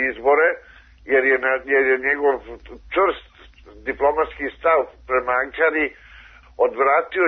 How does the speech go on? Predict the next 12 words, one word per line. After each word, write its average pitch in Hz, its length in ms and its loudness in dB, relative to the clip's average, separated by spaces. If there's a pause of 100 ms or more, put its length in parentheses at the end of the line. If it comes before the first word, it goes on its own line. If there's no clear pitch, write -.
(120)
jedan 147 300 2
broj 156 160 4 (120)
birača 139 460 0 (100)
koji 123 220 2 (120)
bi, 123 100 -6 (300)
koji 123 180 0 (100)
su - 80 -12 (140)
mogli 143 280 0
da 117 140 2
glasaju 131 440 0 (120)
za 117 120 2
krajnje 127 360 0